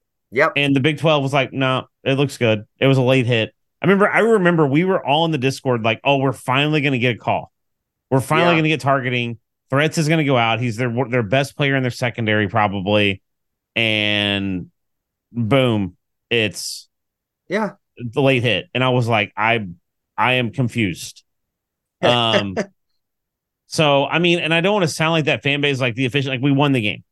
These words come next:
Speaker 2: We won
Speaker 1: Right.
Speaker 2: the game. And, but this is my point. You have the play like you talked about, the highlight of the, the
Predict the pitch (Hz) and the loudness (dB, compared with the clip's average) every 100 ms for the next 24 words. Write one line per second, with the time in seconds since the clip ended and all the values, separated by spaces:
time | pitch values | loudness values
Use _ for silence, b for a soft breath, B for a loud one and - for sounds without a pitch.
0 | _ _ _ _ _ _ - 147 139 135 | _ _ _ _ _ _ -4 0 2 2
1 | 135 113 104 85 _ _ _ - 170 185 | 0 -4 -8 -12 _ _ _ 0 2 2
2 | 180 185 175 139 156 120 - _ _ _ | 0 0 0 0 -2 -4 -8 _ _ _
3 | _ - 143 147 185 180 147 165 147 131 | _ -2 0 0 0 -2 0 0 2 0
4 | 135 135 120 113 98 95 135 151 147 139 | -2 -2 -2 -4 -4 -2 0 2 0 -2
5 | - 123 113 123 120 113 98 _ _ _ | -4 -6 0 0 0 -2 -6 _ _ _
6 | _ _ _ - 127 123 120 120 - | _ _ _ -4 0 2 2 0 -4